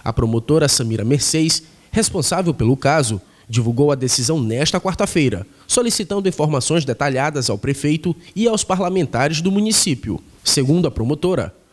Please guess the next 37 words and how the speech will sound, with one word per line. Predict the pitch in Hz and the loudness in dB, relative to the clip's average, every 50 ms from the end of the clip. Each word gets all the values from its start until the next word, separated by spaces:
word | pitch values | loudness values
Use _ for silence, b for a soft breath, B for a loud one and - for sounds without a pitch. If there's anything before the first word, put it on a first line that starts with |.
| b | b
a | b - | b -2
operação | 147 - - 147 139 139 139 - 196 | -2 0 -2 -2 0 0 0 -2 -2
de | 190 190 208 | -2 -2 -4
crédito | - - 143 147 170 202 190 170 175 - 151 | -4 -2 0 0 0 0 0 -2 -4 -6 -4
deveria | 135 135 120 120 123 117 123 | -2 -2 0 2 2 2 2
ser | 117 - - 160 156 | 2 2 2 2 2
utilizada | 123 113 - - 143 160 160 135 143 135 160 160 151 | 2 0 0 0 2 2 2 4 2 2 0 0 -2
apenas | - - - 185 214 247 226 214 - | -4 -2 0 2 2 2 2 0 0
para | - 165 143 | 0 0 0
atender | 131 - 139 123 110 123 139 156 147 | 0 0 0 -2 0 2 2 4 4
às | 135 127 113 147 | 4 4 4 4
insuficiências | 175 170 - 190 - 202 175 - - 143 143 165 185 - 196 165 | 2 2 2 0 0 0 0 2 2 2 2 2 2 4 2 2
de | 143 175 | 2 0
caixa | 175 - - 147 170 190 175 - 175 143 | 0 0 0 0 2 2 2 0 0 -2
dentro | 139 120 165 214 254 - 247 240 | 0 0 0 0 0 0 -2 0
do | 214 220 | 2 2
exercício | 208 202 220 196 135 - - - 196 - - 208 | 2 2 0 0 0 0 0 0 0 0 -2 -2
financeiro | - 202 208 202 151 - - 175 190 190 | -4 -2 0 0 2 2 2 2 2 2
corrente | - 180 180 175 175 151 135 120 - 104 95 - - | 2 2 2 4 4 2 2 0 0 -4 -4 -4 -2
e | 117 | 0
deveria | 117 120 104 117 117 120 135 139 | 0 0 2 0 2 2 2 2
ser | 131 - 131 117 | 2 2 2 0
liquidada | 107 104 - - 160 156 135 131 143 165 165 156 156 B B B B B | -2 -2 -2 -2 0 0 2 0 2 2 2 0 0 B B B B B
até | 160 170 214 214 | -2 2 2 4
o | 202 | 4
dia | 180 214 190 | 4 2 0
dez | 131 110 135 139 160 156 | 0 0 0 2 2 2
de | 165 170 | 2 2
dezembro | 160 170 135 110 101 123 151 165 180 | 0 0 0 0 2 2 2 2 2
deste | 180 185 180 - - - 196 | 2 2 2 2 2 2 2
ano. | 170 123 110 98 104 104 - - | 2 2 0 -2 -4 -8 -8 -8
A | - | -4
promotora | - - 117 107 104 98 - 139 131 123 | 0 0 2 2 2 0 0 2 2 0
destacou | 120 120 - - 117 - - 156 135 | 0 -2 -2 -2 -2 0 0 0 0
várias | 110 92 101 120 127 135 139 135 - | 0 0 0 0 2 2 2 2 2
possíveis | - - 123 110 - - 240 233 226 190 156 131 | 0 0 0 0 2 2 0 2 2 2 2 4
irregularidades | 120 127 110 92 104 107 113 135 165 143 127 127 147 165 160 175 165 - | 2 2 0 0 0 0 0 2 2 2 2 2 2 0 0 0 -2 -2